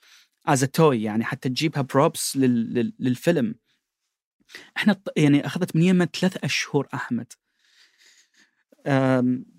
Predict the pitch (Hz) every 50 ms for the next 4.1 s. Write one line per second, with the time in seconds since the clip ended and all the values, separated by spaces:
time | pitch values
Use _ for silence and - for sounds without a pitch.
0 | _ - 180 185 185 180 165 - - 180 - - 175 160 151 151 - 156 - 147
1 | 135 - - - - 175 180 170 160 151 143 139 135 135 - 131 127 123 - 131
2 | 123 120 131 - 127 123 - - - - - 170 165 - - - 139 127 131 143
3 | 143 - - 139 131 131 127 127 123 123 120 120 120 117 117 120 120 117 117 117
4 | 117 117